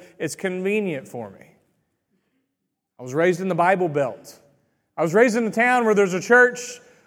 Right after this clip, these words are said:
on every corner of town, and, and maybe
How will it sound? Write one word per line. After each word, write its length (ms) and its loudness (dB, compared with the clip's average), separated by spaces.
on 100 0
every 280 2
corner 760 0
of 160 -4
town, 400 2
and, 160 -4
and 160 0
maybe 760 2